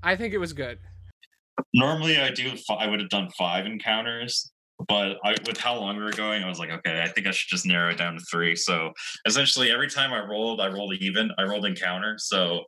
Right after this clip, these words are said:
Speaker 2: uh, the one encounter you didn't get was the spider pit.
Speaker 1: Well, I hope that you double the encounters and we do it again next time with a different character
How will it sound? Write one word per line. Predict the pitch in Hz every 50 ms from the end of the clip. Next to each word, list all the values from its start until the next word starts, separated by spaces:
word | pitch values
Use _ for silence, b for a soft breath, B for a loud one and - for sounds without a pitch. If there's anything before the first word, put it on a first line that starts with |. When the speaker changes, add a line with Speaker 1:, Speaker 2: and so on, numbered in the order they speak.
| B B B -
Speaker 2:
uh, | 101 104 104 104 104 101 95 90
the | - 104 95
one | 107 120 135
encounter | 151 147 147 143 123 127 123
you | 104 104 104
didn't | 95 107 113 123 113
get | 127 139 135 -
was | 110 98
the | - 92
spider | - - - 98 98 87 95 87
pit. | - 87 78 78 82 90 -
Speaker 1:
Well, | 156 185 196 185 165 - -
I | 160 170 180
hope | 170 196 202 185 -
that | 160 175 151
you | 170 170 160
double | 143 170 180 180 185 180 160
the | 151 151
encounters | 143 139 131 151 135 135 131 131 131 131 131
and | - 139 139 135
we | 135
do | 131 139 147 147 147
it | 143
again | 135 127 135 151 156 151 147 139 139 135 -
next | - 147 147 147 - - -
time | 156 139 135 131 127
with | 127 131
a | 127
different | 135 - 131 127 -
character | - 139 135 127 120 - - 120 120 117 -